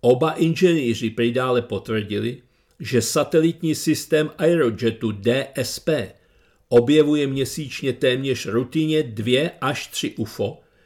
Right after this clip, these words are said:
která z kosmu pronikají do zemské atmosféry.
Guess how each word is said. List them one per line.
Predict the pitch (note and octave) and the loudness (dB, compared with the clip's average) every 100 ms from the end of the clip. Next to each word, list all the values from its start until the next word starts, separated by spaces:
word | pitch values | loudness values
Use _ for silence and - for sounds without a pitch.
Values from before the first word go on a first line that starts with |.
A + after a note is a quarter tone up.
| _ | _
která | _ - B2+ A#2+ A2+ | _ 2 2 2 -2
z | - | -4
kosmu | - C3 - D#3+ | -2 -2 -2 -2
pronikají | D#3 B2+ B2+ C3 A#2+ B2+ C#3 C#3 | 0 0 0 -2 -4 -2 -2 0
do | C3 | 0
zemské | B2 C3+ C3 - D3 | 0 -2 -4 -2 -2
atmosféry. | D#3 - D#3 - - E2 E2 E2+ | -2 -4 -4 -4 -8 -8 -8 -14